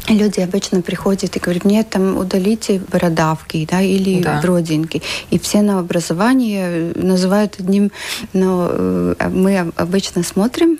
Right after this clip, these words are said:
Speaker 1: э, проверяем, что за, эти за образования, даём рекомендации, какой риск, как он будет развиваться,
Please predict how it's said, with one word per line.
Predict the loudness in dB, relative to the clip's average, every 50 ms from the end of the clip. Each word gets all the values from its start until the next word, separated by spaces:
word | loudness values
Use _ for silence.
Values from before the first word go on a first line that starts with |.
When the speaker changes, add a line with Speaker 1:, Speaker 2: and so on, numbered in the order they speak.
| -6 -14
Speaker 1:
э, | -12 -12 -10 -12 -12 -10 -10 -10 -10 -8 -4
проверяем, | -4 -4 0 0 -2 0 2 4 4 4 2
что | 0 -4 -8 -8 -4 -4 -2
за, | -2 -2 -2 -2
эти | -4 -4 -4 -4
за | 0 0 0
образования, | 0 0 -2 -4 -2 -2 0 0 2 4 4 4 4 4 4 2 0 -2 -6 -8 -8 -6 -8 -8 -10 -12 -4 -2
даём | 0 2 2 2 2 2 2 0
рекомендации, | 0 -2 -2 0 0 2 2 0 0 -2 -2 -4 -6 -2 0 2 2 2 0
какой | -2 -4 -4 -4 -2 0 0 2 2
риск, | 0 0 -2 -2 -4 -6 -10 -12 -12 -12 -12 -12 -12 -8 -2
как | 0 0 0 2 2
он | 2 2
будет | 4 2 0 0 0 -2 0
развиваться, | -2 0 2 2 0 2 0 0 -2 -4 -6 -8 -4 -4 -4